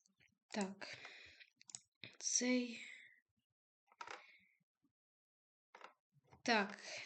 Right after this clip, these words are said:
ця вроді оповіщає. Так, ну ми не можемо щось. Так, ладно, зараз ми перемогу.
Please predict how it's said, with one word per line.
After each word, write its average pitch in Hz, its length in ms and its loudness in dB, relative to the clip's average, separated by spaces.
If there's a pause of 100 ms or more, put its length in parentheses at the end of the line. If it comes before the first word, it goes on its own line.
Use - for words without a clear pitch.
(100)
ця 254 300 8
вроді 208 540 0 (1700)
оповіщає. 214 880 4 (3750)
Так, 214 160 2 (100)
ну 285 80 10
ми 320 160 12
не 294 140 8
можемо 240 400 2
щось. 302 240 -2 (1040)
Так, - 260 -6
ладно, 202 240 6
зараз 226 360 4
ми 226 180 0 (2750)
перемогу. 254 840 8